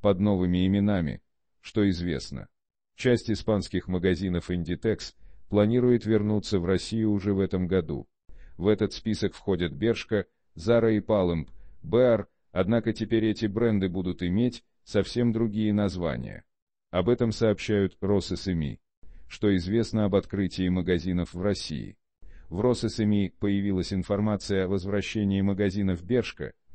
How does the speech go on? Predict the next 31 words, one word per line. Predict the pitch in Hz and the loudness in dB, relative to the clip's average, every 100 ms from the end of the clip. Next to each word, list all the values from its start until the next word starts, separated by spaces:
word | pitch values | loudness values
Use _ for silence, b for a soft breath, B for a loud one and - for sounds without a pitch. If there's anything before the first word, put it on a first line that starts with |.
| b b | b b
Zara | 92 120 127 123 | -2 2 4 4
и | 117 | 2
Палмб, | 117 101 85 78 - _ _ | 2 2 2 -2 -8 _ _
Беар | - 113 127 | 0 4 6
уже | 127 113 120 | 4 2 2
в | |
апреле | 113 113 123 120 117 | 2 2 2 4 4
две | 110 110 | 2 2
тысячи | 113 110 104 113 | 0 -2 -4 -2
двадцать | 101 110 101 107 - | 2 2 2 -2 -4
третьего | 107 98 85 98 98 | 0 0 0 0 0
года. | 90 87 - - _ _ - b b | 0 -4 -4 -12 _ _ -18 b b
Однако | 92 101 117 113 107 | -2 2 2 2 0
известные | 92 113 104 101 87 | 0 0 0 0 -2
бренды | 80 131 120 76 60 _ _ | 0 0 0 0 -6 _ _
решили | 87 110 - 156 151 135 | -2 0 0 0 0 0
изменить | 123 131 127 117 | 2 2 2 0
свои | 110 107 101 | 0 2 4
названия. | 101 92 110 101 95 87 | 2 2 0 2 2 0
Бершка | 98 87 - | -2 -2 -4
вернётся | 87 90 92 120 117 117 107 b b b | -4 0 0 0 0 -4 -4 b b b
в | 92 | 2
Россию | 117 - 147 127 | 2 2 -2 -2
под | 123 | 0
названием | 120 117 107 117 104 92 98 107 | 2 2 2 2 4 4 2 0
Экрю, | - 107 95 _ _ _ | -2 -4 -4 _ _ _
Палмб, | 110 110 101 85 - _ _ | 2 4 4 2 -4 _ _
Беар | - 117 123 113 | 0 4 6 4
переименуют | 120 117 110 110 104 98 82 | 2 2 2 2 2 0 -2
в | 80 | -4
Дуб, | 110 117 | -2 -2